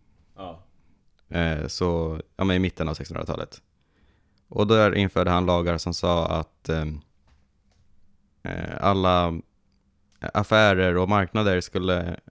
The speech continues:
Speaker 2: eh, va-, vara öppet tjugofemte december. Man fick inte stänga sina verksamheter, man skulle jobba fortfarande.
Speaker 1: Ja.
Speaker 2: Eh, och, eh,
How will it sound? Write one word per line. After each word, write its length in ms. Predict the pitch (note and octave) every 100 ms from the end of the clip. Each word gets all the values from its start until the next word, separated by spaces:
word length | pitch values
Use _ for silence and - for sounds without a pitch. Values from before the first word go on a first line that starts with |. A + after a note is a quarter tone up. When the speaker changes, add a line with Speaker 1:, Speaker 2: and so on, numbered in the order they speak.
| _ -
Speaker 2:
eh, 380 | - D#2 - F#2
va-, 240 | G2 F2+ -
vara 320 | - F#2 G2+ F#2+
öppet 440 | - G2+ - - -
tjugofemte 340 | - F#2+ F2
december. 300 | F2 F2 E2
Man 120 | E2+ F2
fick 120 | F#2
inte 320 | F2 F#2 E2+
stänga 300 | - F2 E2+
sina 180 | F2 F2
verksamheter, 480 | E2 - F2 D#2+ E2+
man 120 | E2+
skulle 160 | F#2
jobba 260 | F2+ F2 F2
fortfarande. 460 | E2+ - - E2 - _ _ _ _ _
Speaker 1:
Ja. 280 | - E2 D#2+ _ _ _ _ _ _ _
Speaker 2:
Eh, 200 | F2+ F2
och, 500 | D#2+ F#2+ F#2 _ -
eh, 320 | F2+ E2+ E2